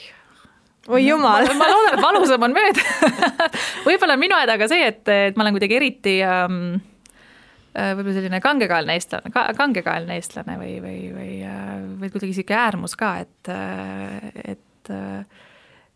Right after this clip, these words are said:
Speaker 2: et ilmselt neid kokkupõrkepunkte on võib-olla, võib-olla rohkem, ei,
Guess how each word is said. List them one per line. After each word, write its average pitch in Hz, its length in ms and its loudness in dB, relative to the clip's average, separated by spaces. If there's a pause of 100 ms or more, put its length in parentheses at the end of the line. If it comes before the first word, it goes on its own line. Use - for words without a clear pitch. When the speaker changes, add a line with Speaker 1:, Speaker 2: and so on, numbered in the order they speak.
Speaker 2:
et - 300 -8
ilmselt 196 160 -2
neid 196 160 0
kokkupõrkepunkte 202 640 0
on 180 140 -2
võib-olla, 180 200 0 (100)
võib-olla 185 280 0
rohkem, 175 400 -4
ei, 170 160 -6